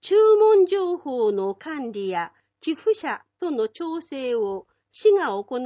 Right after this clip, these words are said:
うため、事業所の手間が軽減されます。問い合わせ先、秘書企画課企画制作グルー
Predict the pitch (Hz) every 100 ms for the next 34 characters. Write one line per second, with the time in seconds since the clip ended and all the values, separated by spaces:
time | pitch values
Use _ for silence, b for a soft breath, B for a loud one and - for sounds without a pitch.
0 | 233 226 226 196 196 180 - _ _ 196
1 | 262 302 349 427 403 403 349 233 226 233
2 | 233 214 175 175 _ _ 311 330 330 311
3 | 285 277 294 247 233 226 185 170 - _
4 | _ _ _ _ _ _ _ _ _ _
5 | _ _ _ _ _ _ _ _ _ _
6 | _ _ 302 381 349 359 320 302 - 269
7 | - 226 _ - 180 180 _ _ _ _
8 | _ _ _ 370 403 - 240 185 _ -
9 | 285 311 330 285 277 - 196 - _ -
10 | 277 370 370 370 349 339 330 311 - 269
11 | 247 240 214